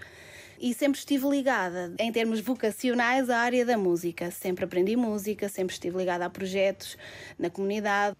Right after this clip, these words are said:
com o Grupo Cénico e Recreativo de Mangualde, que levavam a música às casas do povo, dinamizando,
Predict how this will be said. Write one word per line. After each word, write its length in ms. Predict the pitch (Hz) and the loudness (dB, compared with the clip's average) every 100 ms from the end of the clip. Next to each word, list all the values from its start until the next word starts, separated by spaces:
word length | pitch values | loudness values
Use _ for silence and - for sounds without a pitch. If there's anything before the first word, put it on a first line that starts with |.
| _ | _
com 520 | - 190 185 185 180 | -2 2 2 2 2
o 20 | 175 | 0
Grupo 240 | 202 196 | -2 -4
Cénico 440 | - 208 196 190 185 | -2 -2 0 -2 -6
e 20 | |
Recreativo 480 | - 202 185 180 175 | -6 -8 -4 -6 -2
de 80 | |
Mangualde, 800 | 185 208 220 196 196 196 190 190 - - - - | 0 0 0 2 2 0 -2 -4 -6 -20 -20 -2
que 80 | 233 | 2
levavam 500 | 226 220 208 214 214 | 4 4 2 2 0
a 140 | - 208 | 0 2
música 580 | 202 190 202 208 202 - - - - | 2 0 0 2 0 -2 -20 -18 -6
às 160 | 180 - | -6 -2
casas 320 | 170 185 202 | -2 0 -2
do 80 | 220 | 0
povo, 640 | 240 220 214 208 214 214 | 6 6 6 2 2 2
dinamizando, 920 | 185 190 190 190 196 190 185 180 | 4 6 6 4 4 4 4 2